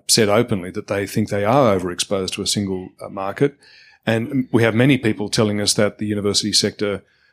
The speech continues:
uh, has been naive, um, about dealing with some of the United Front,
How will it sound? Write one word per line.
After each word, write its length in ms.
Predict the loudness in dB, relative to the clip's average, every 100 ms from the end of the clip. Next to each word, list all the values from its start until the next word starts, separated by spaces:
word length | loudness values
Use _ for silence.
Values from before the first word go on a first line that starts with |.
| _
uh, 140 | -2 2
has 180 | 2
been 320 | 0 -4 -6 -4
naive, 640 | -2 0 4 4 2 -2 -12 -4
um, 600 | -2 0 -2 -4 -10 -14 -18 -6
about 400 | -4 0 -2 0
dealing 360 | -2 -2 -4
with 160 | -6 -6
some 300 | -4 0 0
of 120 | 0
the 120 | -4
United 440 | -4 -2 0 -2 -2
Front, 340 | -4 -4 -6